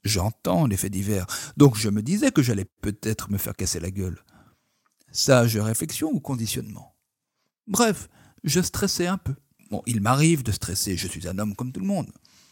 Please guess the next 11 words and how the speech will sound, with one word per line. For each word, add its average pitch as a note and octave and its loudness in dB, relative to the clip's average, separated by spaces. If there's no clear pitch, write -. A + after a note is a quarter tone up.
Enfin, - 0
comme F2+ -6
tout - -6
le G2 -2
monde. E2 -8
Je - -4
le F#2 2
dis G#2 0
par - -6
convention, G#2 0
naturellement. G#2 -6